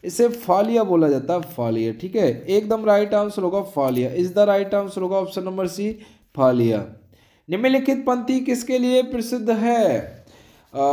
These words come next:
ये जो पंक्ति है, ये किसके लिए प्रसिद्ध है कि "चुंडा मत मांगे सेनानी, सर काट दियो छत्रानी", ठीक है, सलह कंवर, आनंद कंवर, रूप कंवर, विजय कंवर। ये पंक्ति किसके लिए है भाई? ये जो सलह कंवर है, इसका नाम,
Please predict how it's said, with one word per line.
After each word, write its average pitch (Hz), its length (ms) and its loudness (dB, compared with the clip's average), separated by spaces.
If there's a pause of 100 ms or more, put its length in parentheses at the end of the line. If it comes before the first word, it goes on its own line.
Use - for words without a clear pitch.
(160)
ये 208 200 2
जो 240 140 2
पंक्ति 233 360 -2
है, 240 80 2
ये 247 120 2
किसके 240 380 -4
लिए 226 140 2
प्रसिद्ध 170 460 -4
है 110 260 -2
कि 185 60 -12
"चुंडा 233 500 2
मत 233 160 -4
मांगे 220 400 2
सेनानी, 214 640 0
सर 208 220 -2
काट 196 360 -2
दियो 175 280 0
छत्रानी", 139 680 0
ठीक 180 220 -2
है, 151 320 2
सलह 185 340 2
कंवर, 214 400 2 (140)
आनंद 202 380 2
कंवर, 196 320 0 (160)
रूप 196 340 2
कंवर, 196 320 2 (140)
विजय 139 280 2
कंवर। 107 360 -2 (340)
ये 143 100 2
पंक्ति 208 280 0
किसके 220 340 -2
लिए 220 180 4
है 220 60 6
भाई? 208 220 2 (380)
ये 175 140 4
जो 208 160 2
सलह 180 400 2
कंवर 202 300 2
है, 202 80 2
इसका 196 240 -6
नाम, 185 180 -4